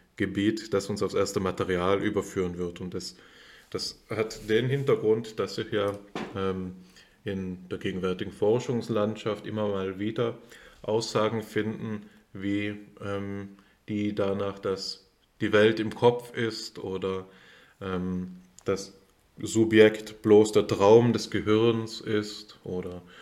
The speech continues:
dass die ganze Welt bloß eine Illusion ist, nicht wahr? Und das sind eben Aussagen, die sich mit einem gewissen, stark verstandenen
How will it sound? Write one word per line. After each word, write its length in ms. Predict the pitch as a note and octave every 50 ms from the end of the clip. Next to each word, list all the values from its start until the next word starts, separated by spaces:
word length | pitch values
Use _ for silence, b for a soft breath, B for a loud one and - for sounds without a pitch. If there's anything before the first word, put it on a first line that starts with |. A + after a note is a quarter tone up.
| B B B B B -
dass 120 | G2 -
die 100 | - G#2
ganze 340 | F2+ G#2 G2 F#2 G#2 G2 F2
Welt 520 | G2 F#2+ F#2+ G2 G#2+ G#2+ G#2 - - -
bloß 440 | - G#2+ G2+ G2 G2 G2 G2 - -
eine 380 | G#2 G2+ G2 F#2+ F#2+ F#2 F#2 F#2 B B B B B B B B
Illusion 680 | - A#2+ A2+ A2+ A2 G2+ G#2 A2 G#2+ A#2+ C3+ D3 C3+ A2
ist, 520 | G#2+ G2 F#2+ F#2 - - - - - - -
nicht 200 | G2+ F#2+ - -
wahr? 280 | G2+ G#2 G#2+ A#2 C3 C#3 -
Und 220 | - G#2+ G2 -
das 120 | - - -
sind 220 | - B2+ A#2+ -
eben 360 | - G#2+ A2 A2 A2+ A2 -
Aussagen, 640 | - G#2 G#2 A2 G#2+ - - A#2+ A#2 A#2+ A#2 A#2 G#2 F#2+
die 140 | G2+ G2+
sich 260 | G#2 G#2 A#2 A2+ A2+ -
mit 200 | G#2 G2 - - - - - - -
einem 380 | G#2+ G2 G2 G2 F#2+ F#2+ -
gewissen, 640 | - G#2+ G2+ G2 A2 A2 - C#3 C3 C3 B2+ B2+ - - - - _ _ _ _ _ _ _ _ - _ - - -
stark 420 | - - - F#2+ F#2 G#2 A#2 A#2
verstandenen 840 | - - A#2 - - A#2 G#2 G2+ A2 G#2+ G#2+ G#2 G2+ G2+ G2 G2+ G#2